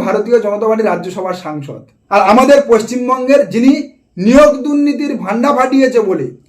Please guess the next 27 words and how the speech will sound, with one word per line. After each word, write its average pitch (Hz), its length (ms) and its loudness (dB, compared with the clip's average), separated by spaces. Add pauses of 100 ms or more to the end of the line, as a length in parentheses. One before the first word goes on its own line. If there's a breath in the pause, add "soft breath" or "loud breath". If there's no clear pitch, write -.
(120)
রাতারাতি 285 500 2 (140)
পশ্চিমবঙ্গবাসীর 294 1000 0
কাছে 233 160 -2 (100)
ভগবান 247 440 -2
হয়ে 226 200 4
উঠেছিল, 190 320 -2 (460 loud breath)
মাসিয়া 214 440 -2 (100)
হয়ে 220 240 4
উঠেছিল, 208 280 -2 (360 loud breath)
তাকে 190 280 -4
নিয়ে 226 280 -4
তো 233 40 0 (120)
আর 208 140 2
নাই 196 220 -2
বা 202 120 2
বললাম। 139 380 -6 (640)
তিনি 254 240 4 (640)
বিচারপতির 294 680 2 (160)
আসন 269 220 -2 (120)
থেকে 277 300 -2 (220)
রিজাইন 254 480 0
করে 269 220 2 (120)
ভারতীয় 208 420 -2
জনতা 214 220 -4
পার্টির 220 240 0 (140)
এমপি 247 240 -4 (100)
হয়েছেন। 139 320 -4